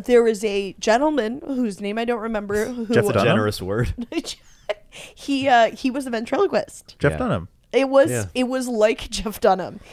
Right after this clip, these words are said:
Speaker 1: He came to the mic
Speaker 3: That's
Speaker 1: and
Speaker 3: Jeff.
Speaker 1: basically did Jeff Dunham for,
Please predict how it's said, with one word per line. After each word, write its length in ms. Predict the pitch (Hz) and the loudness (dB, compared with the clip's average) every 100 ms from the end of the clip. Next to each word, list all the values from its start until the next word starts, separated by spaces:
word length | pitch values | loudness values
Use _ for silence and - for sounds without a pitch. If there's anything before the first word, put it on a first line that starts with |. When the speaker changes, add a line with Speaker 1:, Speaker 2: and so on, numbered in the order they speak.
| - | -20
Speaker 1:
He 200 | - 254 | -4 -4
came 420 | 214 - 254 269 269 | -2 -2 0 -2 -4
to 140 | 311 | -4
the 80 | 254 | -4
mic 380 | 240 208 214 - | -2 -2 -4 -8
Speaker 3:
That's 120 | - | -2
Speaker 1:
and 320 | 202 202 101 | 0 0 -2
Speaker 3:
Jeff. 260 | - - - | -8 -12 -4
Speaker 1:
basically 560 | - 240 254 247 233 220 | -2 -2 -2 -4 -6 -8
did 380 | - 190 208 | -2 -2 -2
Jeff 280 | 185 196 190 | -4 -4 -2
Dunham 420 | - 190 190 175 | -4 -2 -4 -8
for, 520 | 190 - 185 175 170 | -10 -4 -2 0 -2